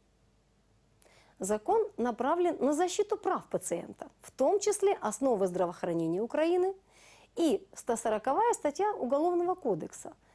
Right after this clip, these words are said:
которая говорит о ненадлежащем выполнении профессиональных обязанностей медицинским или фармацевтическим работникам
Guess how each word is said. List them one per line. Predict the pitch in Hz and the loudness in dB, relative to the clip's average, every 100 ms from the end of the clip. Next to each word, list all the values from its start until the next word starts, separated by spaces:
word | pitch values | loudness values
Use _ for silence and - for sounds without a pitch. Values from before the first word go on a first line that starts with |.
| _ | _
которая | - - 277 254 | -8 0 2 2
говорит | 233 247 254 - | 2 0 -2 -2
о | 262 | 0
ненадлежащем | 285 262 226 190 185 185 302 370 220 185 | 2 4 2 2 0 2 0 0 -2 -2
выполнении | 202 196 190 311 294 | -2 -2 0 2 0
профессиональных | - 214 - 226 233 240 196 - | 0 -6 -4 -2 0 0 -2 -4
обязанностей | 185 294 294 285 - 262 - - - | 0 0 2 -2 -2 -8 -8 -10 -4
медицинским | 220 208 - 311 339 330 | 0 0 0 0 0 -2
или | 349 254 | 0 -2
фармацевтическим | 269 262 262 262 - 294 - 320 196 - 180 | 0 0 0 -2 -4 -6 -6 -8 -8 -4 -2
работникам | 175 160 - - - - | -2 -2 -6 -10 -12 -12